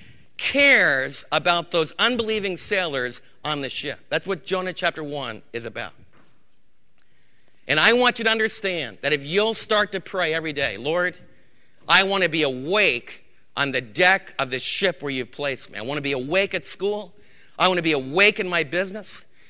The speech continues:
I want to live close to you. I want to be able to hear your voice in the Word of God, and I want to be talking to you. I want to be living an authentic life with you. And, oh, God,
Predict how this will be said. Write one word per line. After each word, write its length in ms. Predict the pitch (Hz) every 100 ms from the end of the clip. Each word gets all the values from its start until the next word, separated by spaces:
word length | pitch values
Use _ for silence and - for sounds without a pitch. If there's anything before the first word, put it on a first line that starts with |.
| - -
I 160 | 220
want 180 | 240 226
to 60 | 202
live 320 | 190 208 160
close 580 | - - 190 214 247 -
to 140 | 247
you. 320 | 214 226 226 - - - - - - - -
I 140 | 170 233
want 200 | 240 220
to 60 |
be 200 | 190 202
able 200 | 208 190
to 80 | 175
hear 340 | 151 - 240
your 220 | 240 226 190
voice 420 | 147 202 214 214
in 60 |
the 80 | 196
Word 180 | 180 196
of 140 | 185
God, 260 | 165 190 190
and 100 | 170
I 40 |
want 160 | 160 175
to 60 | 156
be 120 | 139
talking 540 | - - 214 233 220
to 40 | 208
you. 320 | 208 202 196 - -
I 120 | 214
want 120 | 226 214
to 60 |
be 140 | 185 170
living 360 | 175 220 208
an 80 | 190
authentic 560 | 160 - 240 247 240 170
life 280 | 196 202
with 120 | 208 190
you. 120 | 190
And, 200 | 165 160
oh, 240 | 170 262 339
God, 460 | 208 208 180 160